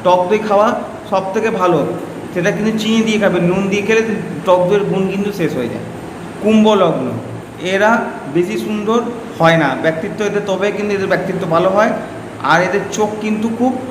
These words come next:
আকর্ষিত হয়। কী করবে? দেরি করে রাত জাগা থেকে বিরত থাকতে হবে আর নেশা থেকে এদের দূরে থাকতে হবে। মীন লগ্ন,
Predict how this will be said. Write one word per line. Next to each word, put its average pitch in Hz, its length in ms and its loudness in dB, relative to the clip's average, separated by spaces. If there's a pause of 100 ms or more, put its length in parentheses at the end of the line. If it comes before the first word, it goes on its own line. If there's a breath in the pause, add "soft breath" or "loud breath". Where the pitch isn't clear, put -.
(100)
আকর্ষিত 202 520 0
হয়। 110 300 -2 (460)
কী 190 160 -6
করবে? 196 220 0 (200)
দেরি 180 180 4
করে 202 280 2 (840)
রাত 160 300 4
জাগা 196 360 4 (200)
থেকে 180 180 -4
বিরত 175 380 0
থাকতে 190 300 -2
হবে 202 160 0
আর 175 200 0
নেশা 170 280 2
থেকে 202 180 0
এদের 196 220 0
দূরে 156 220 4
থাকতে 127 280 -4
হবে। 113 200 -6 (540)
মীন 180 240 0
লগ্ন, 190 260 4